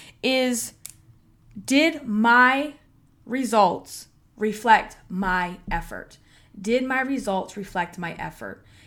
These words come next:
And have that honest conversation with yourself. And if your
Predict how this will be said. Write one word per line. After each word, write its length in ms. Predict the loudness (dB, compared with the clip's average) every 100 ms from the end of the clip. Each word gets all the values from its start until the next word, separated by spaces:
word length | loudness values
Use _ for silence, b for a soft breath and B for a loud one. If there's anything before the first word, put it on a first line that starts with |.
| b -8
And 100 | -8
have 340 | -6 2 2 4
that 220 | -2 0
honest 400 | -2 -2 -4 -8
conversation 760 | -8 -8 -6 -10 -8 -10 -10 -10
with 200 | -12 -12
yourself. 600 | -14 -4 -2 -2 -4 -10
And 100 | -6
if 220 | -6 -6 -8
your 480 | -4 -2 -2 -2